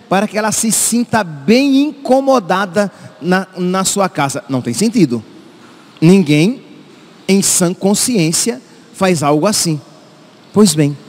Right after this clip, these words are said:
espiritualmente também isso não pode acontecer. Isto é, desde o nosso batismo, nós nos tornamos templo de Deus e nós devemos fazer o máximo possível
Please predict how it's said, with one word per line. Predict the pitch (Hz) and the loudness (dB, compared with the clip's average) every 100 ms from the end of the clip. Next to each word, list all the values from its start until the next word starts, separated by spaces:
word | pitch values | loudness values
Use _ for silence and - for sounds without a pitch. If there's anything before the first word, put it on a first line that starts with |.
| - - - - | -20 -20 -20 -4
espiritualmente | 156 - 175 165 160 135 139 175 156 | -2 4 4 4 2 2 2 0 -2
também | 151 127 120 165 151 - | -2 0 0 -2 -4 -6
isso | 151 190 | -4 -2
não | 196 | -2
pode | 131 151 190 180 | -2 -2 0 -2
acontecer. | 143 143 131 120 - 107 - - - - - | -4 -6 -2 -2 -2 -4 -8 -20 -20 -20 -14
Isto | - 127 | -6 0
é, | 123 113 - - - - - - - 110 | 0 0 -12 -20 -20 -20 -20 -20 -20 -6
desde | 104 180 208 147 156 - | 4 4 4 0 -2 0
o | 170 | 0
nosso | 160 160 160 143 | 2 0 0 0
batismo, | 139 - 156 190 175 208 202 - - | -2 -2 0 2 2 -2 -4 -10 -8
nós | 139 170 185 170 | 0 2 2 2
nos | 190 196 | 0 2
tornamos | 208 180 175 185 185 175 - | 0 0 2 2 2 0 0
templo | - 208 196 | 0 0 0
de | 170 | 0
Deus | 147 143 180 208 - - - - 135 | 2 4 2 0 -6 -8 -12 -20 -4
e | 185 | 4
nós | 185 214 175 | 4 4 2
devemos | 214 151 208 220 214 - - - - | 0 2 0 2 0 -2 -6 -20 -8
fazer | 214 196 214 220 - | -2 0 2 2 2
o | 226 | 0
máximo | 185 214 240 - 233 240 | 2 0 0 -2 0 0
possível | 220 214 - - 196 190 233 | 2 0 0 2 2 2 0